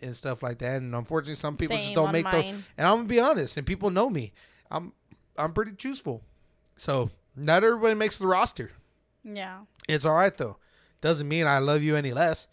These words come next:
Speaker 2: Yeah, and for
Speaker 1: You
Speaker 2: me,
Speaker 1: know
Speaker 2: I
Speaker 1: what I
Speaker 2: feel
Speaker 1: mean?
Speaker 2: like
Speaker 1: But
Speaker 2: I
Speaker 1: there is another guy. Hell, white boy.
Speaker 2: <laughs>
Speaker 1: What is it? A country. Big country.
Speaker 2: <laughs>
Speaker 1: He likes to say, "Boy."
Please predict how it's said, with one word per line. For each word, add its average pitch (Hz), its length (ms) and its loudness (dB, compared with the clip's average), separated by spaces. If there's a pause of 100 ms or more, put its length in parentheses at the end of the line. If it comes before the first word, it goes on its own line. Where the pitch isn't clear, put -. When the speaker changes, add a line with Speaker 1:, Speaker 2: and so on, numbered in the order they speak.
(160)
Speaker 2:
Yeah, 214 300 -2
and 202 100 -8
for 233 120 -6
Speaker 1:
You 220 60 -6
Speaker 2:
me, 156 80 0
Speaker 1:
know 147 80 2
Speaker 2:
I - 40 4
Speaker 1:
what 143 60 2
I 139 40 -2
Speaker 2:
feel 143 140 0
Speaker 1:
mean? - 80 0
Speaker 2:
like 214 380 -2
Speaker 1:
But 156 180 4
Speaker 2:
I - 60 -6
Speaker 1:
there 156 180 6
is 160 100 2
another 175 280 2
guy. 185 320 -2 (500)
Hell, 151 240 4
white 160 300 2
boy. 156 300 4 (100)
Speaker 2:
<laughs> - 120 -20
Speaker 1:
What 277 800 6
is 180 100 4
it? 185 60 2
A 139 200 -2
country. 233 800 6
Big 349 240 6
country. 190 640 6
Speaker 2:
<laughs> - 20 -20
Speaker 1:
He 226 460 -4
likes 202 220 6
to - 60 -14
say, 175 180 0
"Boy." 190 420 12